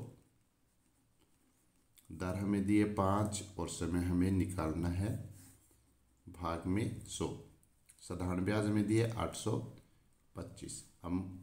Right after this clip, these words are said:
समय को इधर छोड़ देंगे, बाकी सबको उधर ले जाएंगे। तो समय बराबर क्या हो जाएगा, आठ सौ पच्चीस, भा-, भाग में इधर सौ दिया है तो इधर आके गुणा करेगा, ये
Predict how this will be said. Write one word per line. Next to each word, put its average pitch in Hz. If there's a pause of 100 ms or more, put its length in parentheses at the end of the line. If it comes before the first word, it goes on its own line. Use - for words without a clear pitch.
(120)
समय 104
को 117
इधर 110
छोड़ 110
देंगे, 120
बाकी 85
सबको 110
उधर 113
ले 110
जाएंगे। 110 (640)
तो 98
समय 95
बराबर 98
क्या 107
हो 104
जाएगा, 101 (1500)
आठ 85
सौ 95
पच्चीस, 131 (640)
भा-, 87 (200)
भाग 87
में 107
इधर 110
सौ 107
दिया 113
है 107
तो 107
इधर 85
आके 85
गुणा 95
करेगा, 117
ये 135